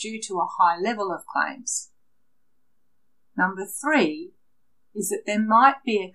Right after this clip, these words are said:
clear business case for addressing mental health.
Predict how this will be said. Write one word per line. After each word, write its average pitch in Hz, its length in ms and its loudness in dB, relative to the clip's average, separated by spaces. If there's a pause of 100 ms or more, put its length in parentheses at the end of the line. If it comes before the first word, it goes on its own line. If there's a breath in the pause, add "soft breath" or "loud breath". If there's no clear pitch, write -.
(100)
clear 233 240 -2
business 240 500 2
case - 600 -2
for 190 120 -2
addressing 190 560 -2
mental 151 400 -14
health. 151 280 -4